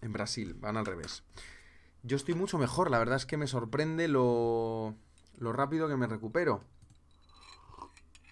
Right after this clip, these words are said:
Bien, como veis, el cincuenta y siete por ciento de los, eh,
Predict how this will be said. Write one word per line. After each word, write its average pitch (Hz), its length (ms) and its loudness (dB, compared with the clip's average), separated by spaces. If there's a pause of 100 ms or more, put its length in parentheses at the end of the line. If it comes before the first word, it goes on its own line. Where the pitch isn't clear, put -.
(720)
Bien, 113 300 2
como 127 220 2
veis, 196 260 6
el 135 100 2
cincuenta 117 320 0
y 107 60 2
siete 139 200 0
por 147 160 0
ciento 147 320 0
de 107 260 2
los, 95 460 -2 (720)
eh, 78 200 -14